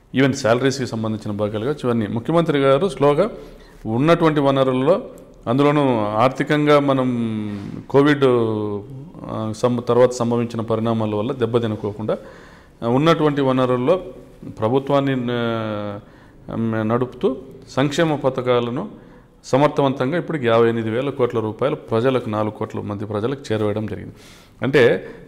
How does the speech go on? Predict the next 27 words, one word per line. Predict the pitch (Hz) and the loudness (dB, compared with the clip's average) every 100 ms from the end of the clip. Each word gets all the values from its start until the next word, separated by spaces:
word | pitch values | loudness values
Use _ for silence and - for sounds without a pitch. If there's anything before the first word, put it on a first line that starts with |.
| - | 4
పేదవాడికి | 135 156 170 165 160 147 | 6 10 10 10 8 4
డబ్బులు | 135 131 135 | 2 2 0
ఇస్తే | 123 - 110 - - - - - - - | 0 -2 -4 -4 -12 -18 -18 -16 -16 -6
అది | 107 | -4
కూడా | 143 160 | -2 -2
డెవలప్‌మెంటే. | 135 139 151 151 143 135 - - - - - - - - - - - - - | 2 2 2 0 -4 -4 -6 -12 -16 -16 -16 -20 -20 -20 -20 -20 -20 -20 -4
పేదవానికి | 107 120 147 160 151 | 2 6 6 6 4
డబ్బులు | 131 139 135 | 2 4 0
వస్తే | - 110 123 - - - - - | 0 -4 -4 -6 -12 -20 -2 4
ఆర్థికంగా | 127 - 147 151 151 143 | 4 4 2 2 6 6
అతని | 131 127 120 | 6 4 0
స్థితిగతులను | 127 123 131 147 143 | -4 0 0 2 0
మెరుగుపరిచే | 120 117 127 127 127 123 | 0 0 0 0 -2 -2
కార్యక్రమం | 113 113 117 120 113 110 | 2 2 0 -4 -4 -4
చేసినప్పుడు | 107 110 160 - - - - | -6 -8 -12 -14 -18 -20 -6
అది | 117 | -2
కూడా | 180 190 | 2 4
డెవలప్‌మెంటే. | 151 147 147 131 131 110 | 4 4 2 0 2 2
డెవలప్‌మెంట్ | 107 117 147 147 147 | 4 2 2 -2 -2
అంటే | 143 135 131 | -2 0 0
ఏంటి? | 131 147 147 - - - 113 | 0 -4 -6 -12 -20 -12 0
నాలుగు | 120 123 120 | 2 4 4
రోడ్లు | 123 135 131 | 4 4 4
వేసి, | 127 123 139 131 127 | 2 2 -2 -2 -2
నాలుగు | 117 117 113 | -2 -2 -4
బిల్డింగ్లు | 110 117 127 127 117 | -2 -2 -2 -2 -4
కట్టేసి | 113 - 123 120 131 120 | -4 -2 -2 0 -2 -2